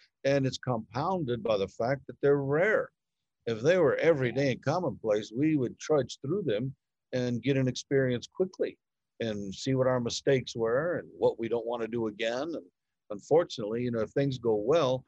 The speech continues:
Speaker 1: we already knew that. It's when things go
Speaker 2: Mm.
Speaker 1: south that we have to sit there and reevaluate, and that's when we learn something. And
Speaker 2: Mm.
Speaker 1: with something so rare, if you see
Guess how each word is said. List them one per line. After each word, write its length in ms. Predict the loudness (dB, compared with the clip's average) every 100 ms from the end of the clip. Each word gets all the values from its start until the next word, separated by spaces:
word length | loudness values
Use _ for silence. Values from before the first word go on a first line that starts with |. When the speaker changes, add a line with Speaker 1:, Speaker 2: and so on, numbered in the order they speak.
| 0
Speaker 1:
we 120 | 4
already 200 | 6 4
knew 180 | 2 4
that. 240 | 2 0 -6 _ _ _ _ _ _ -8
It's 180 | -6 -4
when 120 | -2
things 280 | 0 2 2
go 160 | 0 0
Speaker 2:
Mm. 40 |
Speaker 1:
south 500 | 0 0 2 2 0
that 120 | -2 0
we 60 |
have 100 | 0
to 80 | 0
sit 320 | -2 0 0
there 120 | 2 2
and 100 | 2
reevaluate, 800 | 0 0 0 0 -2 0 -2 -4 _ -10
and 160 | -4 0
that's 260 | 0 0
when 140 | -4 -2
we 80 |
learn 300 | -2 -2 -4
something. 400 | -6 -12 -16 -18 -20 _ _ _ _ _ _ _ _ _ _
And 440 | -4 -2 -2 -4 -10 -10
Speaker 2:
Mm. 220 | -8 -8 -4
Speaker 1:
with 160 | -2 -2
something 360 | -2 -2 -2 -6
so 240 | 2 2
rare, 380 | 4 4 4 4
if 100 | 2
you 120 | -4
see 400 | -2 -2 -2 -4